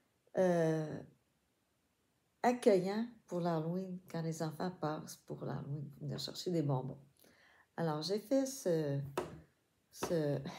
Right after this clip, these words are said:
<laughs> ce décor extérieur que je vais vous, euh, mettre à la fin de, dès que j'aurai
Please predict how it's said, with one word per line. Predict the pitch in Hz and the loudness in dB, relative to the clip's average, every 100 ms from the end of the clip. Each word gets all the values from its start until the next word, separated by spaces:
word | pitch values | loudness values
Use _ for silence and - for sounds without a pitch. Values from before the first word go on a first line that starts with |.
| - - | -14 -8
<laughs> | 185 - - - - - - - | -8 -8 -16 -14 -14 -14 -20 -18
ce | - 330 311 | -2 6 10
décor | 247 - - 185 185 196 | 10 10 10 10 12 10
extérieur | 202 190 - 196 170 175 165 180 190 | 6 0 6 6 8 8 8 8 4
que | - 214 202 | 0 0 0
je | 185 | 2
vais | 180 | 2
vous, | 160 160 165 165 156 | 2 -2 -6 -4 -2
euh, | 139 139 - - _ - | -2 -4 -14 -20 _ -4
mettre | 185 214 220 - 185 - - | 2 4 4 2 0 0 0
à | 196 | 0
la | 185 165 | 0 -2
fin | 165 175 190 202 214 _ - - _ _ _ - | -4 -4 -4 -6 -10 _ -20 -20 _ _ _ 4
de, | 185 170 156 - - - - | 6 6 2 -4 -8 -12 -14
dès | - 175 180 | -4 -4 -2
que | 160 | -4
j'aurai | - - 139 | -2 -4 -6